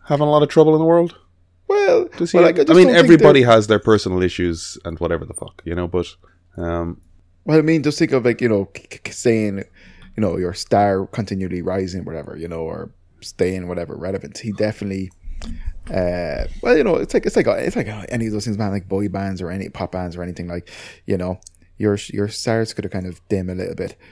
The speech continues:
Speaker 2: Uh,
Speaker 1: Yeah, y-, it, it co-, it, everything moves in cycles, really, you know, like, it, um,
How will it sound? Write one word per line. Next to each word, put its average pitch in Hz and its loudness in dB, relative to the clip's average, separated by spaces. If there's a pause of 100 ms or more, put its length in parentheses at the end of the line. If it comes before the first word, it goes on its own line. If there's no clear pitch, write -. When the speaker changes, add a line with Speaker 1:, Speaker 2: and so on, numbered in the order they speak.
(360)
Speaker 2:
Uh, 87 -8 (420)
Speaker 1:
Yeah, 254 2
y-, 135 -2
it, 151 -2
it 151 0
co-, 180 10
it, - 0
everything 170 4
moves 131 4
in 101 2 (100)
cycles, - 0
really, 110 0
you 87 -4
know, 98 0
like, 92 -4 (160)
it, - -2
um, 87 0